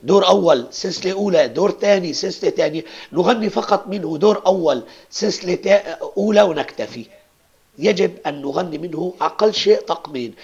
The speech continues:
هناك موشحات فيها ثلاثة أطقم على هذا ال-، المعيار، هذه الدائرة. وهنا عندما يكون الموشح طويلًا يحوي دور، أدوار وسلسلة وخانة،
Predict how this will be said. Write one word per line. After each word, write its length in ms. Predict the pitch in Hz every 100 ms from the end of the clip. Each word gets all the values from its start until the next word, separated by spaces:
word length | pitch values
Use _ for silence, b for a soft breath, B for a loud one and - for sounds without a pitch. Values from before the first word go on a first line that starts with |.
| B -
هناك 280 | 160 196 175
موشحات 560 | 190 - 185 - 220
فيها 260 | - 196 190
ثلاثة 460 | - 196 220 170 -
أطقم 400 | 143 - - 117 - - -
على 160 | 143
هذا 280 | - 185 -
ال-، 200 | 156 -
المعيار، 580 | 135 127 120 117 113 - B B B
هذه 300 | 147 151 156
الدائرة. 560 | 117 135 104 110 101 B B B B B B -
وهنا 420 | 135 - 247 240
عندما 560 | - - 180 185 180 165
يكون 340 | 165 220 226
الموشح 600 | 185 180 202 - 233 - -
طويلًا 540 | 151 175 190 147 139
يحوي 340 | 170 - 143
دور، 340 | 127 165 170 139 - _ _ _ _
أدوار 420 | 127 135 170 165 123
وسلسلة 520 | 113 - 196 - 190
وخانة، 580 | 214 - 208 180 180